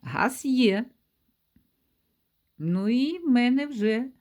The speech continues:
відпадає бажання готувати щось шма-, смачненьке. Готую, як кажуть, на швидкоруч.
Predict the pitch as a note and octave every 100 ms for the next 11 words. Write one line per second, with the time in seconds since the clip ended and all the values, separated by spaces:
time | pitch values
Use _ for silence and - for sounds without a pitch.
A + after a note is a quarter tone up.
0 | _ _ _ _ _ - F#3+ A#3 - B3+
1 | B3 G3+ F#3+ A3 A#3 B3+ F#3+ F3+ F#3+ G#3
2 | F#3+ F#3 F#3 E3+ D3+ D3+ F#3+ - - D3+
3 | - F#3+ G#3+ G#3 _ - - A3+ A3+ A#3
4 | A#3 C#4 D#4 E3+ C#3+ - F3+ C4 B3+ -
5 | C#4 F4 F#4+ - G3+ F#3+ - G3 G3+ E3+
6 | F#3 G3 F3 F3 F3+ A#3 - A#3+ A3 D3+
7 | - -